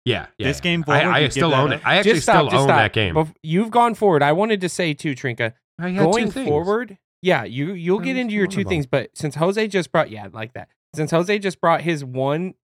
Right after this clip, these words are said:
Speaker 3: thing in, in the middle, I'll bring my one thing in, and that'll make two things for us, and then you can pop back into your, uh, two things.
Speaker 1: Mm-hmm.
Speaker 3: But, um, I wanted to say there are so many games from now to back that you haven't played yet. So before,
Speaker 1: Oh,
Speaker 3: by
Speaker 1: yeah.
Speaker 3: the time that you
Speaker 1: All of 'em,
Speaker 3: got, you
Speaker 1: pretty
Speaker 3: still be
Speaker 1: much.
Speaker 3: playing new games.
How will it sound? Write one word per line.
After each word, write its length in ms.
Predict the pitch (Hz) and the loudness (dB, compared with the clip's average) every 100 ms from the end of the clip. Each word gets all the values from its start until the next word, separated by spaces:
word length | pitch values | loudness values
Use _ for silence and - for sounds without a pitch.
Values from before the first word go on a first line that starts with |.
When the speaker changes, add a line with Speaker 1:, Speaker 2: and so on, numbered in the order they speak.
| _ _ | _ _
Speaker 3:
thing 220 | 175 180 196 | -2 -2 -2
in, 280 | - 160 175 | -2 -2 0
in 80 | 160 | 0
the 80 | |
middle, 260 | 135 156 190 | 0 2 2
I'll 160 | 139 165 | 4 4
bring 220 | 185 160 | 4 4
my 160 | 151 151 | 2 2
one 220 | 143 127 | 2 0
thing 140 | 127 | -4
in, 120 | 120 117 | -4 -4
and 60 | |
that'll 160 | 120 127 | -2 -2
make 180 | 123 120 | -4 -4
two 140 | 139 | -6
things 220 | 131 120 | -4 -6
for 140 | - 123 | -4 -4
us, 160 | 113 | -4
and 60 | 120 | -6
then 60 | 113 | -8
you 100 | 113 | -8
can 80 | |
pop 200 | 107 110 | -2 -2
back 200 | 107 104 | 0 -4
into 120 | 104 110 | -6 -6
your, 240 | 113 107 - | -6 -6 -4
uh, 160 | 107 | -4
two 160 | 113 117 | -4 -6
things. 180 | 113 98 | -4 -4
Speaker 1:
Mm-hmm. 120 | 85 - _ | -8 -12 _
Speaker 3:
But, 220 | 151 139 | 0 2
um, 400 | 143 135 131 120 _ _ _ _ _ _ _ _ _ | 2 2 -2 -6 _ _ _ _ _ _ _ _ _
I 100 | 151 | -2
wanted 240 | 196 226 190 | 0 0 -4
to 80 | 180 | -4
say 240 | 185 156 | -2 -2
there 220 | 131 170 | 0 2
are 120 | 226 208 | 2 -2
so 300 | - 170 185 | -4 -2 -2
many 220 | 208 185 | -2 -2
games 420 | 135 127 175 196 | 0 0 -2 -6
from 320 | - 151 127 | -2 -2 0
now 300 | 120 120 151 | -2 -2 -2
to 180 | 175 139 | -2 -8
back 460 | 110 113 139 190 - | -4 -2 0 -4 -6
that 100 | 143 | -4
you 140 | 139 139 | -2 0
haven't 340 | 143 127 - | 0 0 -4
played 240 | 131 123 104 | -2 -2 -2
yet. 200 | 87 - _ - | -10 -12 _ 0
So 140 | 156 | 0
before, 440 | 135 139 180 185 | 2 0 4 4
Speaker 1:
Oh, 40 | 277 | 4
Speaker 3:
by 60 | 269 | 4
Speaker 1:
yeah. 160 | - 147 | 4 2
Speaker 3:
the 80 | |
time 280 | - 165 196 | 0 -2 0
that 100 | 190 | -2
you 300 | 160 160 147 120 | 0 2 2 2
Speaker 1:
All 220 | 165 151 | 2 2
of 60 | 165 | 2
'em, 20 | |
Speaker 3:
got, 260 | 147 - 156 | 2 2 0
you 120 | 170 | 0
Speaker 1:
pretty 100 | 175 | 2
Speaker 3:
still 140 | 254 | 0
be 80 | 214 | 0
Speaker 1:
much. 60 | 160 | 0
Speaker 3:
playing 260 | 175 151 | 2 2
new 120 | 143 135 | 2 2
games. 480 | 165 160 - - | 0 -2 -8 -18